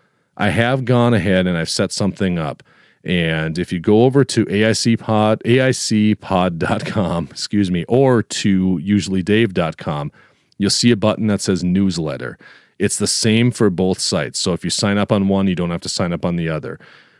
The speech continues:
Um, what I wanna start doing, though, is I'm gonna try and go in maybe monthly, maybe bi-monthly. I'm not sure there. And I'm gonna try and, if, if you guys would be so awesome to sign up and jump in on that newsletter, I wanna try and set things up so that I'm, I'm sending out a,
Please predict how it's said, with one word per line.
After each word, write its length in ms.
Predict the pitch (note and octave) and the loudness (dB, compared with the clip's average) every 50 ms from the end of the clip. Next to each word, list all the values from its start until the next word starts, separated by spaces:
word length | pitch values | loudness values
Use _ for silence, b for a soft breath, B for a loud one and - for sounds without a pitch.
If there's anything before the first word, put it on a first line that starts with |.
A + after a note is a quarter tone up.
| B B | B B
Um, 600 | - F2+ F2 E2 D#2+ D#2+ D#2 D#2 D#2 D2+ D2 - _ _ _ _ _ _ _ _ _ _ _ _ _ _ _ - | 0 0 2 2 0 0 -2 -2 -4 -6 -6 -8 _ _ _ _ _ _ _ _ _ _ _ _ _ _ _ -6
what 240 | - F#2+ G#2+ A#2 B2+ | -2 0 2 2 4
I 60 | C3+ | 4
wanna 260 | C#3 C3+ C3 B2+ G#2+ | 4 4 2 2 2
start 280 | - - A#2+ G#2 F2+ D#2+ | 0 0 0 0 0 2
doing, 280 | G2+ G#2 G2+ G2+ G2 | 2 2 2 4 2
though, 120 | F#2 F2 E2+ | 2 0 0
is 120 | E2+ F2 | -2 -2
I'm 80 | F#2 F#2 | -2 -2
gonna 120 | F#2 F2 | -4 -4
try 320 | - - - A2+ G#2 A2+ A#2+ | -6 -6 -2 -2 0 2 2
and 160 | A#2 A2 G2 | 2 2 2
go 180 | G#2 G2+ F#2+ F#2+ | 2 2 4 4
in 260 | G2 F#2+ F#2+ F#2+ F#2+ | 2 2 2 2 0
maybe 260 | F#2 F2 D#2+ E2+ D#2+ | 0 -2 -2 -4 -4
monthly, 440 | D#2+ F2 F#2+ G#2 G#2 G2 - G#2+ G2 | -2 -2 0 0 0 -2 -2 -2 0
maybe 280 | F#2+ F#2+ F#2+ F2+ F#2 F2 | 0 0 0 0 -2 -2
bi-monthly. 640 | D2 F2 F2+ F#2 F#2+ F#2+ F#2 F#2 F2+ - - F#2+ | -2 -2 -2 0 0 0 0 -2 -4 -4 -4 -4
I'm 140 | F2 F2 F2 | -2 -2 -2
not 200 | F#2 F#2 F#2 F2+ | -4 -4 -4 -4
sure 300 | - - - G#2+ F#2+ F2 | -4 -4 0 0 0 0
there. 320 | D#2 F2 E2+ E2 E2 C#2+ - B B B B B B B B B | 0 -2 -2 -2 -2 -4 -6 B B B B B B B B B
And 340 | G2+ G#2 G#2 G2 G2 G2 F#2 | 0 2 2 2 2 2 0
I'm 140 | D#2 G2+ | 0 0
gonna 120 | G#2 G2+ G2 | 0 0 0
try 260 | - - A2 G#2+ A2+ | -2 -2 -2 0 2
and, 180 | A#2+ A#2 A#2 G#2 | 2 2 2 0
if, 160 | G2 - - | 0 -2 -2
if 180 | F2+ - - | -6 -8 -6
you 80 | F#2+ F#2+ | -4 -2
guys 320 | F2+ G#2+ G2 G2 G2 E2 | 0 0 2 0 0 0
would 140 | F#2+ F2 D#2+ | -2 -6 -4
be 100 | D#2 F2+ | -4 -6
so 280 | F2 - - G2+ F2+ - | -4 -4 -4 -4 -2 -2
awesome 400 | D2 F2 F2+ F2+ - - G2 E2+ | -2 -2 -2 -2 -2 -4 -4 -4
to 160 | D#2+ - - | -6 -6 -6
sign 380 | D#2 - - - F#2 E2+ E2 E2 | -6 -4 -4 -2 -2 -2 -2 -2
up 200 | F#2 A2 - - - | -2 -2 -2 -4 -6
and 260 | - F2 E2 D#2+ D#2 | -6 -4 -4 -4 -4
jump 280 | C#2+ - F2+ F2+ E2 - | -4 -2 -4 -2 -2 -2
in 80 | F#2+ G2 | -2 0
on 100 | F#2+ F2+ | 0 -2
that 140 | F2 E2+ | -2 -2
newsletter, 600 | C#2+ G2 B2+ D3+ C#3 A#2 F#2 D#2+ D#2 D2+ D#2+ F2 - b b b b b b b b b b | 0 2 2 4 4 2 0 -2 -2 -2 -4 -6 -8 b b b b b b b b b b
I 60 | - A2 | 0 2
wanna 240 | B2 C#3+ E3 E3+ C3+ | 4 4 4 2 2
try 240 | - - C#3+ C#3 | 2 2 2 2
and 100 | C#3 B2+ | 2 2
set 180 | - - C3 - | 2 2 0 2
things 220 | - C3+ A#2 G2 | 2 0 0 2
up 160 | A#2+ B2+ - - | 2 0 0 0
so 140 | - G#2 | -2 -2
that 200 | F#2 G2 F#2+ F#2 | 0 0 0 0
I'm, 260 | F#2+ F#2 F#2 F2+ F2+ - | 0 0 0 -2 -4 -4
I'm 240 | F#2 F#2 F2+ F#2 F2+ | -4 -4 -2 -2 -4
sending 400 | - - - A2+ G#2+ G#2+ G#2 G2+ | -4 -2 0 0 2 2 2 2
out 160 | G2 G2 G2 | 2 2 0
a, 280 | G2 F2+ F2 E2+ D#2+ - | 0 0 0 -2 -2 -4